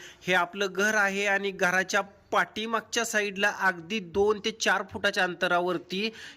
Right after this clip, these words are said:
हे सीताफळाचं झाड आहे. आणि सीताफळाच्या झाडाला सीताफळं भरपूर लागलेली आहे ती. आणि सगळ्यात महत्त्वाचा विषय म्हणजे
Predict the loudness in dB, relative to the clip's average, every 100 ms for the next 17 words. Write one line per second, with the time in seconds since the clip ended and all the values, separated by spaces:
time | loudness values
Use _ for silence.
0 | -4 -2 0 0 0 2 2 2 -2 -2
1 | 0 0 0 -2 -4 -8 -18 -16 -4 -2
2 | 0 -2 -4 -2 -2 0 0 0 -2 -2
3 | -2 0 2 2 2 0 -8 -12 -8 -2
4 | 0 0 0 0 0 -2 -2 0 2 2
5 | 2 2 0 -2 -2 0 -2 -8 -8 -2
6 | 0 -2 -2 0 -2 -2 -4 -2 -2 -2
7 | -4 -4 -4 -2 -4